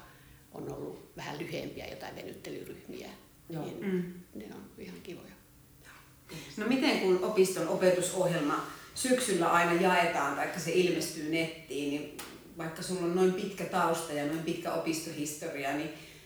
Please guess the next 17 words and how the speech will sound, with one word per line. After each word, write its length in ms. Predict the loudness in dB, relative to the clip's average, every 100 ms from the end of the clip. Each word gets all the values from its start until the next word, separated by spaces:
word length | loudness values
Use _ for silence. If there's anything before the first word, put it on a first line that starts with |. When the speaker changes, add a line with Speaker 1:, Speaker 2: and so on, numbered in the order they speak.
| -10
Speaker 3:
niin 220 | -6 -4
tota, 600 | -6 -8 -4 -2 -2 -4 -6 -12 -16 -2
meetkö 320 | 2 4 2
sä 140 | 0 0
aina 140 | 2 2
innokkaana 680 | 4 4 2 0 0 0
katsomaan, 540 | -2 -6 -4 -2 -2 -2
että 120 | -2
mitä 320 | -2 0 0
uutta? 500 | 0 -2 -4 -4 -4 -4 -6 -14 -20 -20 -14 -8
Tai 160 | -4
että 220 | -2 4
löytyykö 400 | 8 10 8 6
se 160 | 4 2
vanha 280 | 4 2 0
tuttu 340 | -2 -2 -6
kurssi? 840 | -2 -2 -2 -2 -2 -2 -4 -10